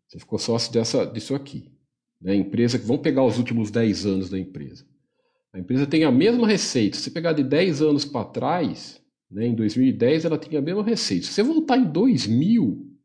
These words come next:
ó, vinte anos atrás, tudo bem, ela multiplicou, ela faturava doze milhões e hoje ela fatura até, ela multiplicou, vai quase por três. Mas vamos,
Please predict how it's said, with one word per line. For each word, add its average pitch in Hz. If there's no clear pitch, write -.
ó, 98
vinte 143
anos 131
atrás, 120
tudo -
bem, 104
ela 98
multiplicou, 127
ela 98
faturava 117
doze 104
milhões 143
e 147
hoje 147
ela 147
fatura 147
até, 131
ela 101
multiplicou, 160
vai 113
quase 139
por 110
três. -
Mas 120
vamos, 254